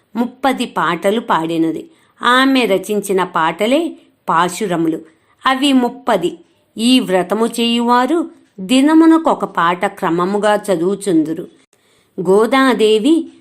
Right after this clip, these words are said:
అట్లు వ్రతమాచరించి భగవంతునిలో లీనమైనది. అట్టి గోదాదేవికి నమస్కరిస్తూ పరాశర భట్టర్ అను మహావిద్వాంసుడు చెప్పిన పద్యము పైన వ్రాయబడినది.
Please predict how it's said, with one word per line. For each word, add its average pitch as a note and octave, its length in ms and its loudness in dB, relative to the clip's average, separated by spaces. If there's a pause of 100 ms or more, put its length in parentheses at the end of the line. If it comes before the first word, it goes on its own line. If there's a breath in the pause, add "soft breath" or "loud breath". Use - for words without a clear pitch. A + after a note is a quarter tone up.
(140)
అట్లు G#3+ 340 -4
వ్రతమాచరించి A#3 1300 0 (240 loud breath)
భగవంతునిలో F#3+ 1080 0
లీనమైనది. F3 840 0 (320 soft breath)
అట్టి A3+ 420 -2
గోదాదేవికి F#3 800 2
నమస్కరిస్తూ G#3+ 880 -4 (400 loud breath)
పరాశర C#4+ 680 2
భట్టర్ G#3+ 580 -4 (140)
అను F#3 440 4 (340 loud breath)
మహావిద్వాంసుడు G#3 1500 0
చెప్పిన F#3 320 0
పద్యము F3 520 -2
పైన B3+ 460 2 (440 loud breath)
వ్రాయబడినది. E3+ 920 0